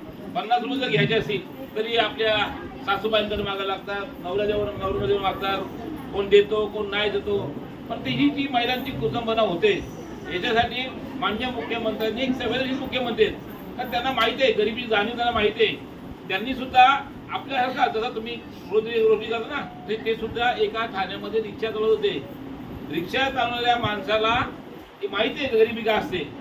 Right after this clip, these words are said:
असा दुसरा मुख्यमंत्री बोलला नाही, ते काय सोन्याचा चमचा घेऊन आले नाही, डायरेक्ट काय खुर्चीवर बसले नाही.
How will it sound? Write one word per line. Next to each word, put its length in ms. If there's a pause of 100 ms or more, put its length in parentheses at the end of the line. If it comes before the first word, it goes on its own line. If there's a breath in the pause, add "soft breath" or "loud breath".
(360)
असा 220
दुसरा 280
मुख्यमंत्री 520
बोलला 240
नाही, 280
ते 100
काय 120
सोन्याचा 440
चमचा 180
घेऊन 180
आले 180
नाही, 180 (320)
डायरेक्ट 300
काय 140
खुर्चीवर 380
बसले 120
नाही. 240